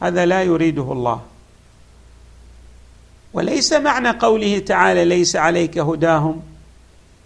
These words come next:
أن النبي ليس بهاد، النبي هو الهادي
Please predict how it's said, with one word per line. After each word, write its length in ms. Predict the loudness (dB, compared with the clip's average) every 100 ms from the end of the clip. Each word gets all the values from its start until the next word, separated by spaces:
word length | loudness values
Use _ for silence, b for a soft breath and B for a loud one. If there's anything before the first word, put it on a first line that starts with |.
| -20 -20 -20 -8
أن 500 | -4 -2 0 0 0 -6 -18 -20 -20 -20 -20 -20 -20 -14 -6
النبي 380 | -2 0 0 2
ليس 300 | 2 2 0
بهاد، 920 | 2 2 4 4 4 4 2 0 -10 -18 -20 -20 -14
النبي 380 | -6 -4 -4 -4
هو 160 | -2 -2
الهادي 720 | -2 -2 -2 -2 -4 -8